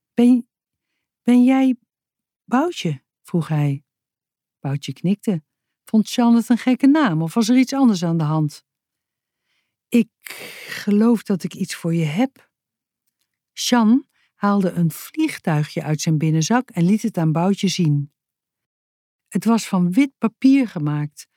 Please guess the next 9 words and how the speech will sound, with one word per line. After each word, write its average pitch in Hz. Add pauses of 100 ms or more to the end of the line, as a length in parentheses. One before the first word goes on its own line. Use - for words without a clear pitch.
(180)
De -
vleugels 226
waren 160
extra -
breed 208
en 170 (120)
iets -
omhoog 175
gevouwen. 151